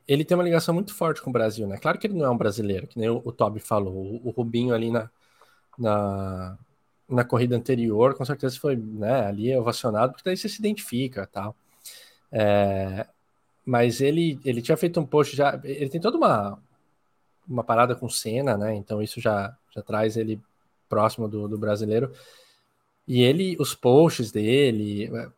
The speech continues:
eu acompanhei o, o post praticamente de todos os pilotos. Todo mundo colocou Brasil e alguma coisinha.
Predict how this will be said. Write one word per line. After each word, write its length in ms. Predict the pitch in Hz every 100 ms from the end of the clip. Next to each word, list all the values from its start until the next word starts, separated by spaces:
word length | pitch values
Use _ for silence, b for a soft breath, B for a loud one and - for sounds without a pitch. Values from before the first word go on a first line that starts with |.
| -
eu 380 | 127 131 143 147
acompanhei 420 | - 156 156 170
o, 80 | 165
o 140 | 156
post 360 | 139 156 165 165 _ - -
praticamente 400 | 160 180 180 -
de 60 |
todos 180 | 202 220
os 80 | 233
pilotos. 340 | 233 135 107
Todo 140 | 156 202
mundo 160 | 196
colocou 300 | 190 170 165
Brasil 580 | 143 135 127 123 151 143
e 40 |
alguma 220 | 127 123 120
coisinha. 760 | 120 104 107 123 143 120 104